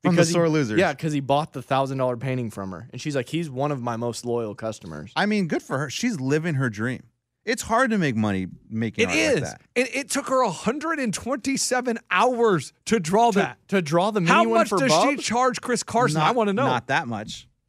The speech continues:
Speaker 1: Not that much to, to charge by the hour.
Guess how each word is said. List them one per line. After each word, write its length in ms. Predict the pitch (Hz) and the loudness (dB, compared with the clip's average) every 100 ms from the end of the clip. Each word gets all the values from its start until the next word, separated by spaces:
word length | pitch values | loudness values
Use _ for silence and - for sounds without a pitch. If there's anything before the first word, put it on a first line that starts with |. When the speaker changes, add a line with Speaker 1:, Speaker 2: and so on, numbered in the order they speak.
| _ _ 139 | _ _ -2
Speaker 1:
Not 280 | 175 214 | 0 2
that 180 | 196 190 | 0 0
much 280 | 185 185 - | 2 0 0
to, 220 | - 135 - - _ - | -2 -2 -2 -14 _ -4
to 80 | 147 | 0
charge 340 | 175 175 120 | 2 2 4
by 160 | 143 123 | 2 2
the 120 | 107 | 2
hour. 360 | 156 123 120 | 2 2 -2